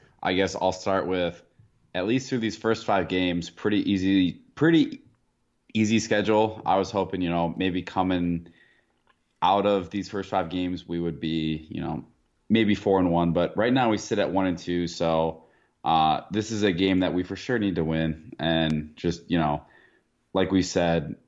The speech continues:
the New York Knicks, kinda trash, not great. Um, so we for sure need to give it to them. But, uh, yeah, I mean, the Bulls, plain and simple,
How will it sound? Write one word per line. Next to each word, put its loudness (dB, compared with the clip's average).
the 0
New 4
York 2
Knicks, 0
kinda 0
trash, 0
not -4
great. -8
Um, -4
so 0
we -2
for 0
sure 2
need 0
to -2
give 0
it -2
to -4
them. 2
But, 0
uh, 2
yeah, 0
I 0
mean, -2
the -4
Bulls, 0
plain 0
and -2
simple, -2